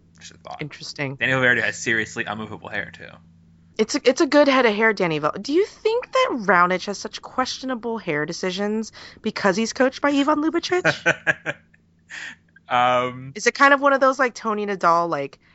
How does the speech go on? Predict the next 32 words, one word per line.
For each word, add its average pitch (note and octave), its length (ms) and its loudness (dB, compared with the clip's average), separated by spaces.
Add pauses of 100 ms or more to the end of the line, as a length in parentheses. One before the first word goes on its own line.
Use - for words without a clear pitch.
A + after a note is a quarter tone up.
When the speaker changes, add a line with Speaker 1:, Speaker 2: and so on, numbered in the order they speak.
(160)
Speaker 2:
how F3 300 2
can F3 260 -10
you E3 360 -6
coach - 680 -6 (380)
men's D#3 320 -4
tennis D3+ 360 -4
if D#3 120 -8
you've D3+ 120 -14
never D3 220 -2
played C#3 340 -6
men's D3+ 280 -4
tennis E3 240 -4
sort F3+ 180 0
of F3 80 -2
things? F#3+ 240 -4
Like, D3+ 180 -4 (260)
how D3+ 280 4
can D#3+ 180 -6
you D3+ 120 -4
advise C#3+ 760 -2 (960)
on D#3 140 0
the D3+ 100 -2 (160)
proper D3 380 2
way C#3+ 140 -2
to D3 80 -6
style C3+ 680 -2 (160)
a D#3 100 -6
full, C#3+ 760 -4 (160)
robust C#3+ 540 0
head C#3 140 -6
of C3 80 -6
hair C#3 520 -6